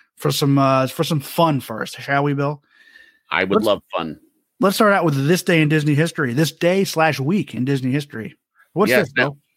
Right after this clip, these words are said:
Speaker 2: now, uh, uh, way back in, uh, I believe it's, uh, two thousand fourteen,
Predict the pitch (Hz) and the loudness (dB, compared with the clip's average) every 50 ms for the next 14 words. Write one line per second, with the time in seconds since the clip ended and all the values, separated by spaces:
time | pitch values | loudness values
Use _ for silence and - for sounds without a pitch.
0 | _ _ _ - 123 127 135 139 139 - - 135 131 123 120 120 117 - 110 113 | _ _ _ -2 0 2 2 2 0 0 0 0 2 2 2 2 0 0 0 0
1 | 110 107 107 107 104 101 104 131 151 175 180 185 170 123 98 80 127 117 110 107 | 2 2 0 0 -2 -2 -2 -2 0 0 -2 -6 -8 -10 -2 0 2 2 2 2
2 | 104 98 - - - - _ _ - 113 107 101 101 98 101 98 95 92 90 87 | 0 0 -2 -6 -14 -18 _ _ 0 0 2 2 2 0 0 0 0 0 0 0
3 | 87 87 85 - - 82 80 71 87 85 85 104 104 90 98 87 - - - 95 | 0 0 -2 -2 -2 -4 -4 -4 -6 -4 -4 -4 -2 -2 -2 -4 -4 -4 -2 -2
4 | 85 80 - - 107 101 104 95 95 95 98 95 85 - - 98 95 90 - - | -2 -2 -2 -6 -4 -2 0 0 0 0 -2 -4 -6 -6 -4 -2 -2 -2 -4 -6
5 | - 127 123 110 95 87 85 | -6 -4 -2 0 0 -2 -4